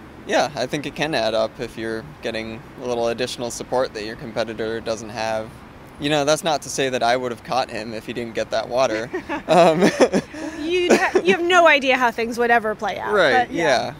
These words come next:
Speaker 1: But, you know, just being sort of, you know, at this level where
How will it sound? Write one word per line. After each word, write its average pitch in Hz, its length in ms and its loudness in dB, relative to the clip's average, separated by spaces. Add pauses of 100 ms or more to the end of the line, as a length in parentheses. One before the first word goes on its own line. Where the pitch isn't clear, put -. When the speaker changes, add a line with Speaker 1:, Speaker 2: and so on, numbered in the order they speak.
(160)
Speaker 1:
But, 131 240 6 (880)
you 135 100 -6
know, 113 200 0
just - 440 -4 (1000)
being 135 640 -2
sort 131 320 -2
of, 120 240 0 (1600)
you 123 100 -4
know, 110 300 -2 (260)
at 123 220 -2
this 120 240 -8
level 117 400 2
where 110 420 -4